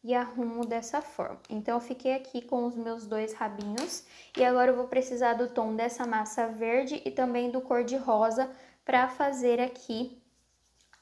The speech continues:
a parte de cima dos rabinhos. Então, aqui a gente precisa prestar atenção no quê?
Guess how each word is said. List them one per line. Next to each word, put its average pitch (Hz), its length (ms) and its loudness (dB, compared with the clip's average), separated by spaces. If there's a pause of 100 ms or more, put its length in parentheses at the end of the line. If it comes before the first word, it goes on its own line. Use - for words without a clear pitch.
(100)
a 240 160 8
parte 254 760 2 (300)
de 240 160 -4
cima 254 460 0
dos 247 180 -6
rabinhos. - 640 0
Então, 240 320 0
aqui 269 220 0
a 294 40 2
gente 285 200 -4
precisa 269 300 -2
prestar 269 360 0
atenção 262 480 0
no 339 200 0
quê? - 320 -6